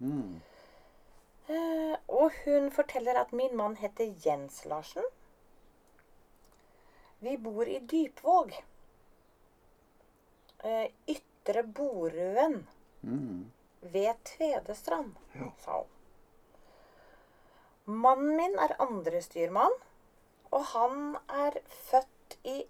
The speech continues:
Speaker 2: atten trettién. Og så sp-, sier hun, "Og jeg
Speaker 1: Mm.
Speaker 2: er jo født i atten trettiåtte."
Speaker 1: Mhm.
Speaker 2: Og hun fortalte også at,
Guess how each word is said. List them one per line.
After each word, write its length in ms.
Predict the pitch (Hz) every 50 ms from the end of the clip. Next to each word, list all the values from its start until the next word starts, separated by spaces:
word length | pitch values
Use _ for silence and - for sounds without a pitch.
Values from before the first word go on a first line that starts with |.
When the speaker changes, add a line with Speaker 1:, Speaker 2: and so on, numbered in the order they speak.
| _ _
Speaker 2:
atten 440 | - 277 - - - - - 185 180
trettién. 880 | 175 - - - 190 - - - 226 - - - 170 165 156 151 151 143 131 - - - - _ - - - - - _ _ - - - _ _ _ _ - - _ _ _ - - _ _ _ _ _ _ _ _ _ -
Og 80 | 254 254
så 140 | 285 277 269
sp-, 220 | 262 - - - - _ - - _ -
sier 200 | - 233 220 185
hun, 140 | 190 - -
"Og 120 | 247 240
jeg 220 | 226 226 240 247
Speaker 1:
Mm. 60 | 233 208
Speaker 2:
er 60 | 185 185
jo 120 | 196 214
født 300 | 214 - 202 190 - -
i 60 | 226 -
atten 400 | - - - - - 160 156 -
trettiåtte." 880 | - 180 170 - - - - - - 233 - - _ _ - 127 127 - - - - - _ _ -
Speaker 1:
Mhm. 320 | 110 110 98 85 78 73 - _ _ _ _ - - - - - - - - - - - - - - - - - - _ _ -
Speaker 2:
Og 160 | 214 240 247
hun 180 | 233 254 247 233
fortalte 580 | - - 240 - - 226 220 214 208 - 240 233
også 380 | - - 185 - - - 214 208 220
at, 380 | 220 - - - - - -